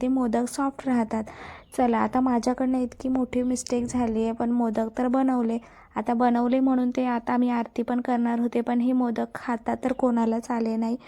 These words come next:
अक्षरशः मला नाही की अनुला नाही, एकदम दगडासारखे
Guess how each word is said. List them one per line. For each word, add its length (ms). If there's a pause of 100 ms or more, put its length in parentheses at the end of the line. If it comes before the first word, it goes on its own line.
(340)
अक्षरशः 560
मला 380
नाही 240
की 180
अनुला 460
नाही, 220
एकदम 380
दगडासारखे 720